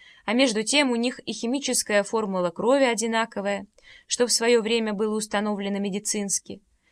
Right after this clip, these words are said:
и мыслят они схожими категориями, и страсти их обуревают одни и те же, и даже одни и те же кошмары их мучают по ночам.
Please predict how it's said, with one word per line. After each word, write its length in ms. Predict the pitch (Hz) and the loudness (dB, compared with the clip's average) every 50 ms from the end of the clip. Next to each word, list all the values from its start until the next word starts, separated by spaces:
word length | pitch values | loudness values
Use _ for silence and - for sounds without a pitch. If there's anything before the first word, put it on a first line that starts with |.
| _ _ _ _ | _ _ _ _
и 80 | 185 | -2
мыслят 420 | 202 233 294 311 294 - 392 285 277 | 0 0 2 0 2 0 0 0 0
они 160 | 262 262 262 | 0 0 0
схожими 460 | 254 - - 254 262 226 247 240 240 | -2 -2 0 -2 0 0 0 -2 0
категориями, 840 | 240 240 240 - 233 208 180 208 226 220 214 214 202 196 190 190 196 - _ _ _ _ _ - - _ _ | -2 -2 -2 -2 -4 -2 -2 -2 0 0 0 -2 -2 -4 -6 -8 -10 -14 _ _ _ _ _ -20 -20 _ _
и 60 | 208 | -6
страсти 480 | - - - - 294 311 302 302 - | -4 0 2 4 4 4 4 2 -2
их 140 | 277 - - | -2 0 0
обуревают 560 | 254 214 247 214 254 226 247 240 233 240 240 | 0 0 2 0 2 2 2 2 2 2 0
одни 340 | 220 214 190 214 226 233 226 | -2 -2 0 -2 -2 -2 -2
и 40 | 220 | -2
те 260 | - - 214 226 220 | -2 -2 -2 -2 -2
же, 180 | 190 196 196 208 _ _ _ _ _ _ _ _ _ | -4 -6 -8 -12 _ _ _ _ _ _ _ _ _
и 80 | 190 | 0
даже 200 | 185 196 196 202 | 0 2 4 4
одни 260 | 196 202 220 294 320 | 4 4 4 2 2
и 40 | 311 | 2
те 120 | 277 277 262 | 4 2 2
же 120 | 220 247 | 2 2
кошмары 540 | - 220 240 - - 220 214 208 196 185 175 | 0 0 -2 0 -2 0 2 2 2 2 0
их 140 | 175 - - | -2 -4 -6
мучают 460 | 190 196 202 - - 202 196 190 _ | -6 -6 -4 -4 -4 -4 -6 -6 _
по 80 | - | -4
ночам. 500 | 180 180 175 175 - - 165 156 160 165 | -4 -4 -4 -4 -4 -6 -6 -6 -6 -10